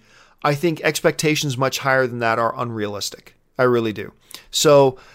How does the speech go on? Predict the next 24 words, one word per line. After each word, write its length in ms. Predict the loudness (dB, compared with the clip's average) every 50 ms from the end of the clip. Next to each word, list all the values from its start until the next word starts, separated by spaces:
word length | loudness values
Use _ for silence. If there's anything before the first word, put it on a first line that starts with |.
| -20 _ _ _ _ 0
um, 500 | 2 2 4 4 2 2 0 -6 -10 -12 _
so 180 | -4 0 2 4
it 80 | 4
all 140 | 4 4 2
depends 360 | 2 0 0 0 2 2 2
on 140 | 0 2 2
what 160 | 0 -2 0
your 140 | 0 0 2
definition 500 | 4 2 2 2 -2 -4 -4 -4 -4 -4
of 100 | -4 -4
a 60 | -4
big 240 | -2 -2 -2 -2 -2
hit 300 | -2 -4 -4 -4 -4 -4
is. 240 | -4 -4 -4 -6 -4
I 160 | -2 0 0
think 220 | 0 -2 -2 -4 0
if 80 | 2
they 100 | 2 2
can 140 | 2 0 0
hit 160 | 0 0 0
eighty-five 420 | 0 -2 -4 -4 -2 -2 0 0 -2
million 260 | -2 -2 -2 0 -2
opening 280 | -2 -2 -2 -4 -4 -4
weekend, 380 | -4 -2 -2 -2 -2 -2 -6